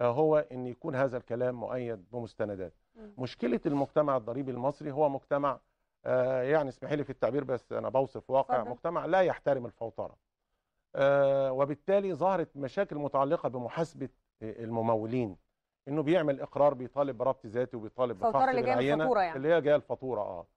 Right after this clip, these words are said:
Speaker 1: آه، بيطالب بفحص منها، ومع هذا الأرقام اللي هو في النهاية بيقدرها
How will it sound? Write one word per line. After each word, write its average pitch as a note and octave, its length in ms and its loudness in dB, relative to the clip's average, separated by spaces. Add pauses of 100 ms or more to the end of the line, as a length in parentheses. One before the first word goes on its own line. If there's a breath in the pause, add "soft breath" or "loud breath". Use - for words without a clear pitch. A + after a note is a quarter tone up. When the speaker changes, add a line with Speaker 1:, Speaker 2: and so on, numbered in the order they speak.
(440)
Speaker 1:
آه، C3 100 4
بيطالب D3 440 2
بفحص D#3 280 -4
منها، D3+ 160 -4
ومع D#3+ 440 0
هذا D#3 300 2
الأرقام D#3+ 580 0
اللي C3+ 220 -6
هو D#3+ 140 2
في C#3 120 -12
النهاية C3+ 300 2
بيقدرها C3+ 680 0